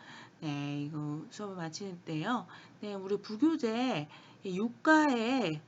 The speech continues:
지금 첫 페이지에 나오는 단어가 있습니다. 그쵸? 우리 매 과마다 우리 했습니다. 우리말 뜻 쓰기, 그다음에 영어 단어 쓰기. 그쵸? 예, 이거 힌트를 지금 옆에 있는 거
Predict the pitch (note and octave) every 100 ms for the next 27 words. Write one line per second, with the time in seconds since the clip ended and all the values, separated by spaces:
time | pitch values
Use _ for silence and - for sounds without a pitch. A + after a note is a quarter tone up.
0 | - - E3 - - - G4 F4+ A#3+ C#3+
1 | E3 A3 G3+ D3+ E3 C#4+ G#4+ - - -
2 | - - - F#3 G#3+ C4 E3+ - F3 E3
3 | D#3 C#3 - E3+ E3 E3 D#3+ E3+ E3+ E3
4 | - - - F#3 G3 F3+ E3+ F#3 A3+ A3+
5 | D#3+ D3+ D#3+ - C#4 D4+ C#4 E3 D3+ G3
6 | A3 G3 G3+ G#3+ - G3+ F3 G3+ D#4+ F#4+
7 | F#3+ E3 D3+ D#3 F#3+ A#3 - D#3 G3+ -
8 | F3 D3+ C3 - - - - C#3+ D3+ C4
9 | D#4+ - - - - D#3 - D3+ D3 D3+
10 | D#3+ D#3+ D4 D#4 D#4 D#4 D4 C#4+ C4 G#3
11 | F3 F3+ D4 D4 C4 C4 B3+ A#3 G#3+ A3+
12 | A#3+ E3